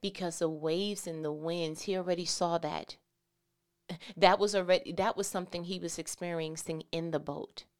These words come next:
The moment that you are not focused on where God currently is, everything that is around you that was getting your attention before starts to go ahead and win over you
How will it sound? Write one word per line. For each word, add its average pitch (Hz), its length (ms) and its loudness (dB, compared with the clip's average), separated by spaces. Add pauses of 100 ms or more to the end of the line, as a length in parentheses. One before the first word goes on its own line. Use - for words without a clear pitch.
(720)
The 170 120 6
moment 175 560 0
that 151 260 -2
you 196 120 2
are 185 100 0
not 170 280 -8
focused 156 480 0
on 147 220 -6
where 147 200 0
God 151 280 -2
currently 147 480 -8
is, - 520 -6
everything 170 460 -2
that 147 140 -2
is 139 160 -2
around 156 580 0
you 135 140 -2
that 135 180 -2
was 139 140 -8
getting 151 280 -4
your 139 120 -4
attention 139 440 -8
before 156 580 -2
starts - 380 -8
to 190 60 -6
go 139 280 -2
ahead 139 360 -2
and 131 200 -6
win 135 260 -4
over 135 280 -2
you 127 340 -6